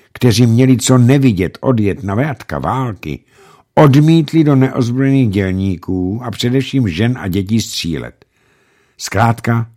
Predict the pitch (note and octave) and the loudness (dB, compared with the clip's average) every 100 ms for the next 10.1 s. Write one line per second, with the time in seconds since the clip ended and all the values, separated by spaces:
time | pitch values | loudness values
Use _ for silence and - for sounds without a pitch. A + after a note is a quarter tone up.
0 | _ - E2+ G2+ G2 G2+ G2 - _ D#2+ | _ -6 -2 -2 -4 -6 -6 -10 _ -8
1 | E2 E2+ D2+ - - B1+ - - B1 G#1+ | -4 -2 -4 -6 -6 -8 -8 -14 -14 -14
2 | G#1 - _ _ _ _ _ _ _ _ | -16 -18 _ _ _ _ _ _ _ _
3 | G#2+ - E3+ D#3+ A2+ A2 C3+ C#3 - C#2 | -4 0 2 4 4 4 0 -2 -6 -12
4 | B1+ - G#2+ A2+ A2+ G#2 - C#3 A2 - | -10 -6 -4 -4 -2 -2 2 2 2 -2
5 | _ _ _ _ - G2 G#2 G#2+ G2 G#2 | _ _ _ _ -4 -2 0 0 0 -2
6 | - A#2+ G#2 G2 F#2 E2+ D#2 D2 F2 G2 | -2 -2 -2 -4 -6 -4 -6 -6 -6 -2
7 | A2 A2+ G#2+ F#2 G#2 F#2 D#2+ E2 C3+ G#2+ | 2 2 2 0 -2 -2 -2 -2 -2 -2
8 | C#2+ C2+ A#1 _ _ _ _ - A2 G#2+ | -6 -8 -10 _ _ _ _ -8 -2 0
9 | C3 - C3 - C#3 A2+ G#2+ A2+ G2 F2+ | 0 0 -2 0 -2 0 0 -2 -2 -4
10 | C#2+ | -6